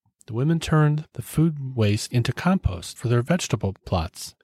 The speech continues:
They sold scrap metal. They turned bike tires into jewelry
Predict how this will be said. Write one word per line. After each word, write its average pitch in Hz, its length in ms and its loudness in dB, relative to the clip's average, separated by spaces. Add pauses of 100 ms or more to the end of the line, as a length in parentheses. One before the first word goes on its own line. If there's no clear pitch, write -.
They 120 80 -4
sold 143 240 -6
scrap 151 240 0
metal. 147 420 2 (340)
They 127 100 -2
turned 135 260 -2
bike 156 220 2
tires 120 320 2
into 120 160 0
jewelry 120 540 2